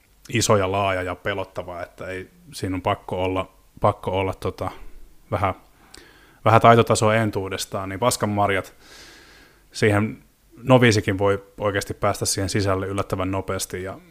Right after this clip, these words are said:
niin kuin tykästyy. Ja se on niin kuin siinä mielessä,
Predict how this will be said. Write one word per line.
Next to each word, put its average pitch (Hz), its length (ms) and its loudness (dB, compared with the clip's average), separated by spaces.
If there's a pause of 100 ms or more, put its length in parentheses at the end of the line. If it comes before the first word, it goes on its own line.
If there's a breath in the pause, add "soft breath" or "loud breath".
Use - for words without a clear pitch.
(160)
niin 98 100 -8
kuin 98 220 -12 (380 soft breath)
tykästyy. 90 540 -6 (600 soft breath)
Ja 95 240 -2 (1600)
se - 160 6
on 143 100 6
niin 165 100 0
kuin 165 100 0
siinä 165 300 4
mielessä, 120 480 2